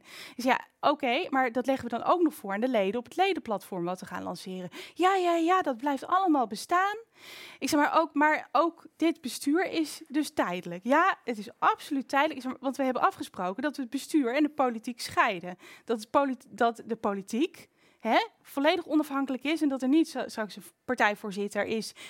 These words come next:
die zegt: "Zo en zo en zo gaan we het doen, zo en zo en zo moet je stemmen." Nee, absoluut niet. Gaat niet gebeuren.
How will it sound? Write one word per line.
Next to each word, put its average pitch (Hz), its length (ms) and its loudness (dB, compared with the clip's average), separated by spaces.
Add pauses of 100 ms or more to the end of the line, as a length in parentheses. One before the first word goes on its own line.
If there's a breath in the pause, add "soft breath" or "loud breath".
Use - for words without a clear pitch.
die 247 100 -4
zegt: 214 240 2
"Zo 240 180 2
en 233 80 -2
zo 220 180 2
en 220 80 -6
zo 233 320 4 (200 loud breath)
gaan 226 180 0
we 214 60 -4
het 190 100 -6
doen, 285 220 6
zo 240 200 0
en 208 60 -6
zo 202 180 0
en 202 60 -6
zo 220 200 2
moet 196 160 -6
je - 80 -16
stemmen." 285 360 0 (360 loud breath)
Nee, 311 340 4
absoluut 285 400 0
niet. 262 240 0 (220 soft breath)
Gaat 262 280 0
niet 247 180 -4
gebeuren. 220 600 0